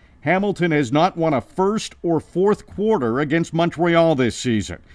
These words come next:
The fourth quarter in particular has been dominated by Montreal. They've outscored Hamilton thirty-nine to seven in the three games in the final quarter.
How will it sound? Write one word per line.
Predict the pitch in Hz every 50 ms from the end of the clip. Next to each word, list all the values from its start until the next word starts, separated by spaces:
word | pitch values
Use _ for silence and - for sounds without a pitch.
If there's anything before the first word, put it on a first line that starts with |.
| - - - _ _ _
The | - 123
fourth | - 196 233 240 180 -
quarter | - 196 214 196 202 196
in | - 185 170 147
particular | - 143 147 127 - - - 214 202 - - 165 143 107 101 98 98
has | 113 131 120
been | 92 151 156 160 147 117
dominated | 139 143 170 214 233 196 151 131 123 113 113 98
by | 117 120
Montreal. | 117 117 120 117 - 120 127 117 117 120 131 151 160 - - - - - - - -
They've | - 127 123
outscored | 175 214 233 185 - - 185 190 196 175
Hamilton | 143 139 170 190 185 180 180 165 - 175 180 170 147
thirty-nine | - - - 196 202 208 208 208 196 165 165 165 175 185 185 185 180
to | 170 - 151 139
seven | - - - 190 214 190 131 113 117 117 127
in | 147 156 147
the | 147 135
three | - - 170 175 165 151
games | 131 170 180 151 120 107 107 120 127 - - -
in | - 170 147 143
the | 143 -
final | - 151 143 143 139 135 123
quarter. | - - 156 165 165 120 92 85